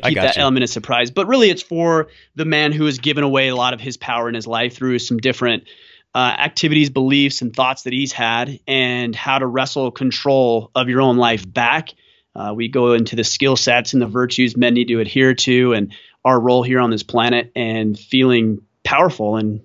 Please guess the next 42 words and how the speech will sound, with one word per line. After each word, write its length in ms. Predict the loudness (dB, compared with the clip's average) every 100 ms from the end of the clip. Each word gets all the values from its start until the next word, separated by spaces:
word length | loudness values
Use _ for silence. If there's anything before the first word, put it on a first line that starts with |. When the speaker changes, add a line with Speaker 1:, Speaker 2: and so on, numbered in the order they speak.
| _ -2
Speaker 2:
regaining 300 | 0 0 0
control 280 | -2 -2 0
of 80 |
our 80 | 2
own 140 | 2 2
lives. 400 | 0 -2 -8 -14 _ -6
Speaker 1:
Well, 260 | 0 0 0
we 260 | -2 0
don't 160 | 2 0
have 120 | 0
time 220 | -2 -2
to 80 | -2
go 160 | -2 -4
through 180 | -6 -8
all 240 | 0 0 0
the 140 | -2
other 340 | -4 -4 -4 -4
six 400 | -4 -6 -8 -8
skill 340 | -8 -4 -4 -2
sets, 420 | -2 -2 -2 -2
but 160 | -2
we'll 120 | 0 2
link 140 | 4
'em 80 | 4
in 100 | 4
the 80 | 2
show 220 | 2 2
notes. 260 | 0 -2 -2
Eight 220 | -4 0
Speaker 2:
<laughs> 0 |
Right 80 | 0
Speaker 1:
skill 100 | 0
Speaker 2:
on. 40 |
Speaker 1:
sets 300 | 0 -2 -4
every 260 | -6 -4 -2
man 260 | -2 -2 -2
must 200 | -4 -6
master. 280 | -6 -4
And 80 | -2
by 120 | 0
the 80 | 0
way, 180 | 0